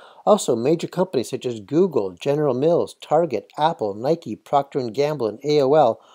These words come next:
offer structured meditation programs for their executives. And to take this to another level, the U S military also finds meditation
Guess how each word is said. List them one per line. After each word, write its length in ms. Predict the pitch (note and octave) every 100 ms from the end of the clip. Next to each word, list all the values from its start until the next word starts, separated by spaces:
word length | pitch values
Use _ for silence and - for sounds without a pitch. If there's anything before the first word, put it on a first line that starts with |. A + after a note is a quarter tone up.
| - -
offer 300 | D3 - C3
structured 500 | - G3+ - C3 A#2
meditation 580 | C#3 C#3 - E3 -
programs 500 | A#2 A#2+ G2+ G#2 G2
for 140 | - A2+
their 120 | G#2
executives. 760 | G#2 A#2 D3+ C3 F#2 - - - _ -
And 80 |
to 80 | A2+
take 240 | - C3+ C3
this 120 | B2
to 140 | C#3
another 300 | A#2+ F3 F#3+
level, 420 | C3+ A2+ A2 G#2+ _ _ -
the 80 |
U 260 | B2 D#3+ D#3+
S 180 | D3 -
military 560 | D3 F3+ D#3+ B2+ A2
also 400 | A#2 C#3 E3 -
finds 360 | B2 A#2+ A#2 -
meditation 720 | C#3+ D#3 - F3 F#3+ A#2 A2